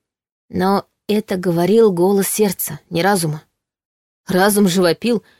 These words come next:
что ребёнка одного в лесу оставлять никак нельзя. Да я и сражаться-то особо не умела. И трофей из меня тоже был так себе.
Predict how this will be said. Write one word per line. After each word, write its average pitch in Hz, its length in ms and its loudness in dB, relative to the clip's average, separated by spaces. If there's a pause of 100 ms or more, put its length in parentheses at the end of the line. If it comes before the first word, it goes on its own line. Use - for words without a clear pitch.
(300)
что - 140 -2
ребёнка 214 580 2
одного 180 380 2
в 214 80 2
лесу 190 340 2
оставлять 220 540 2
никак 208 340 0
нельзя. 165 380 0 (800)
Да 180 240 2
я 196 260 2
и 180 140 4 (160)
сражаться-то 208 760 0
особо 185 300 0
не 196 120 4
умела. 185 380 2 (600)
И - 180 -4
трофей 262 540 0
из 220 100 0
меня 226 380 2 (240)
тоже 214 340 -2
был 220 220 2
так 180 300 0
себе. 185 380 0